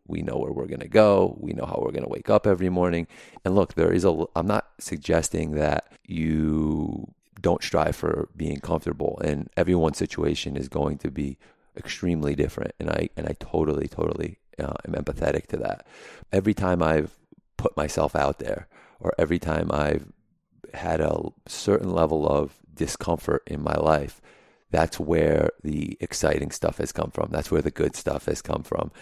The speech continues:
And it's probably not too hard to conceptualize that, but it's kind of hard to put it into practice. Now, here's the, here's the real conundrum. What is the discomfort that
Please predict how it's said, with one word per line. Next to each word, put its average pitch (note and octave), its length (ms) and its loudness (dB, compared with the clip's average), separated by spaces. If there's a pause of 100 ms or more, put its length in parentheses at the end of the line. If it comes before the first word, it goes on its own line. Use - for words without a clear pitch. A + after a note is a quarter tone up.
(340)
And E2 280 0
it's - 140 -6
probably B2 460 0
not F2 220 -2
too - 160 -6
hard D#2+ 320 -2
to D#2 80 -10
conceptualize D2 1120 -2
that, - 300 -2 (340)
but E2 240 4
it's - 180 -4
kind G2+ 340 -4
of A2+ 120 -2
hard D#2 320 -4
to - 60 -2
put D#2+ 200 -2
it C#2 100 -6
into - 220 -4
practice. - 600 -2 (380)
Now, F2+ 100 2
here's A#2 300 2
the, F#2+ 320 -2
here's A2 340 -4
the F2+ 120 2
real E2 220 2
conundrum. - 640 -8 (100)
What E2 540 0
is G#2 640 2 (320)
the E2 140 -2
discomfort D#2 880 -2 (300)
that D2+ 300 -2